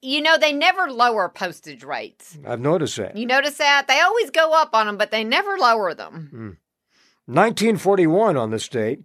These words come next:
Speaker 2: U S President Franklin D. Roosevelt sent a message to Japanese Emperor Hirohito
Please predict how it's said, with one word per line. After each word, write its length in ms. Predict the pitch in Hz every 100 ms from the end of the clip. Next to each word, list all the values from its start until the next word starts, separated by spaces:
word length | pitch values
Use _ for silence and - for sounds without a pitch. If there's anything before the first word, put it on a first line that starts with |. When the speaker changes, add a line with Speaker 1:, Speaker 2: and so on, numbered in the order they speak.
| _ _ _ _ _ _ _ -
Speaker 2:
U 180 | 135
S 120 | 175 -
President 440 | 165 135 139 110
Franklin 360 | 135 147 147 127
D. 100 | 123
Roosevelt 480 | 127 120 113 110 -
sent 180 | 135
a 60 | 110
message 480 | 110 135 127 104 92
to 160 | 120 87
Japanese 560 | 101 127 123 117 101
Emperor 440 | 117 104 107 98 - _ _ -
Hirohito 760 | 143 131 113 139 110 98 135